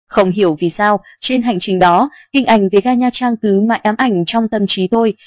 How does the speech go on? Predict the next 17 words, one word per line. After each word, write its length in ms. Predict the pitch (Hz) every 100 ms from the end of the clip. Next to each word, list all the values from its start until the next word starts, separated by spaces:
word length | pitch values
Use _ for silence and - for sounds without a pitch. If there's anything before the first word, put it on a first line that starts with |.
| _
nghệ 180 | 233 220
sĩ 200 | - 240
nhân 200 | 262 262
dân 220 | 262 247
Trà 200 | 233 190
Giang 240 | 165 190 190
chia 160 | 202
sẻ. 280 | 180 196 160 - _ _
Trong 260 | - 202 185
những 140 | 190
năm 160 | 214 190
tháng 180 | 196 185
học 140 | 254
tập 160 | 202 185
ở 160 | - 185
miền 200 | 175 170
Bắc, 160 | 262